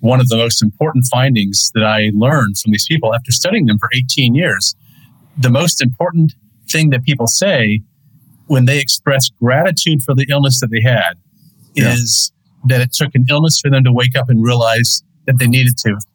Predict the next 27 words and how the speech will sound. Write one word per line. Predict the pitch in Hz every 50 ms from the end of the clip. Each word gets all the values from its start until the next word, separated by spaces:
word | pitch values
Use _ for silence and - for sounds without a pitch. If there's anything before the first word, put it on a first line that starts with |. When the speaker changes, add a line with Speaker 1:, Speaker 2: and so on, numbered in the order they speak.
| _ _
Speaker 1:
start | - - - - 135 127 139 -
taking | - - 143 131 123 127 123
care | 123 - 123 120
of | 117
themselves | - 117 110 - - 123 113 110 110 110 107 - - _ _ _ _ _ _
and | - 127 110 110 107 - - _ _ _
stop | - - - - 147 139 139 131 127 - - 113
just | 104 113 127 147 147 - -
taking | - 147 135 127 135 123 127 -
care | 127 120 120
of | 113 - 131
everyone | 117 107 120 117 110
else | 110 110 110 110 107 - - - _ _
or | - 107
just | 104 - 127 120 127 - - - - _ _ - _ _
stop | - - - - - - 135 127 123 127 127 - _ _ _ _ -
responding | 127 123 - - 127 123 120 117 117
to | 117 - 110
the | -
perceived | - 110 - - - 120 117 107
expectations | 107 104 - - 117 107 - 113 107 - - 107 101
of | 104 95
others. | 101 98 92 87 85 85 - - - _ _ - - - - - - - - -
And | 143 131 131 123 120 - -
one | 131 131 147 175
of | 165 143 127
the | 127